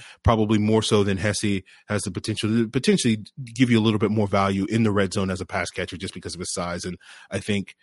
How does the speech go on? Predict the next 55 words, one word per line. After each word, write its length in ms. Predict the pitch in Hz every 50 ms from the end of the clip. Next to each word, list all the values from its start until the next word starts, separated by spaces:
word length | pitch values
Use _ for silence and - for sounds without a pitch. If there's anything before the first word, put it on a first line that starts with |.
| _ _ _ _ _ -
sitting 320 | - - - 139 131 120
here 160 | 107 120 113 110
today, 360 | - 107 95 107 107 107 107
like, 200 | 98 98 - -
you're, 140 | 101 92 -
you're 160 | 104 104 104
kinda 260 | - - 113 110 104
hoping, 580 | 101 - - 120 - - 113 107 101 98 98 - _ _ _ _ _ _ _ _ _ -
you 100 | 107 110
know, 80 | 101
I, 160 | 98 107 110 -
I 100 | - 120
would, 160 | 120 123 113 -
I 100 | 120 123
would 140 | 120 117 110
call 240 | - - 135 123 117
him 160 | - 123 113
a 80 | 98 - _ -
poor 220 | - - 139 131 127
man's 400 | 123 117 117 117 113 113 - -
Levine 300 | 107 95 110 110 113 110
Toilolo, 640 | 107 107 104 101 101 101 101 107 110 113 117 117 110
like, 160 | 98 92 -
in 80 | 98
terms 240 | 90 - 101 98 90
of 80 | 98 -
his 200 | 101 92 - -
ceiling. 380 | - 95 98 101 110 113 117 - _ _ _ _ _ _ -
Um, 480 | 87 92 95 92 92 90 90 90 87 90
you 120 | 131 120 110
know, 140 | 101 92 95
again, 500 | 95 101 107 95 90 90 90 - - - _ _ _ _ _ _ _ - - _ -
I 120 | - - 98
haven't 300 | 92 117 113 110 107 -
seen 140 | 123 110
enough 340 | 98 95 101 104 101 - -
blocking 380 | - 107 107 101 - - 113 107
ability 280 | 101 87 104 104 104 95
to 60 | 95
make 220 | 92 98 95 -
me 60 | 104 95
feel 200 | - - 101 98
like 200 | 95 95 - _ _ - - _
he's 200 | - 120 110 110 - 110
as 200 | 107 107 107 107
good 200 | - - 113 110
a 40 |
blocker 400 | 101 95 107 107 110 - - 110
as 100 | 104 98
Levine 320 | 107 107 98 113 110 120 110
Toilolo 460 | - 120 113 113 113 113 117 117 117
was 140 | 113 110 -
coming 260 | - 123 117 120 123
out, 200 | 127 135 139 127
but, 200 | 113 107 101